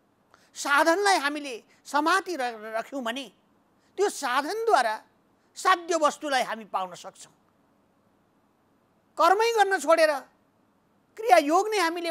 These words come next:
परिवर्तन गर्यौँ, छोड्यौँ भने कसरी,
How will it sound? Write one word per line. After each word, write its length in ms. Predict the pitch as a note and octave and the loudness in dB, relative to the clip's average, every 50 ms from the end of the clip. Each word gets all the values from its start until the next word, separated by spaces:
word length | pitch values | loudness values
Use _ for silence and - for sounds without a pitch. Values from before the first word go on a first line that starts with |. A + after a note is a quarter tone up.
| D4+ D4 | -6 -4
परिवर्तन 580 | D#4 D4 D4+ D4 D4+ C#4+ - - D#4 D4 D4 | -4 -4 0 0 -2 -2 -2 -6 -8 -6 -4
गर्यौँ, 280 | C#4 C4+ C4 C4+ C4+ C4 _ _ _ _ _ _ _ _ _ | -4 -4 -4 -4 -8 -14 _ _ _ _ _ _ _ _ _
छोड्यौँ 360 | - - D4+ F4+ F4+ F#4 F4 D#4 | -2 2 4 4 4 2 -2 -2
भने 380 | C#4 C4+ C#4 C4 A3 _ _ _ _ _ _ _ _ _ _ _ _ _ _ _ _ _ _ _ _ _ _ _ _ _ _ _ _ _ _ _ _ _ _ _ _ _ _ _ _ _ _ - | -2 -4 -4 -8 -14 _ _ _ _ _ _ _ _ _ _ _ _ _ _ _ _ _ _ _ _ _ _ _ _ _ _ _ _ _ _ _ _ _ _ _ _ _ _ _ _ _ _ -16
कसरी, 480 | - B3 - D#4+ E4+ D#4+ C4+ G3+ E3 D3+ | -16 -14 -12 -12 -12 -12 -14 -14 -16 -20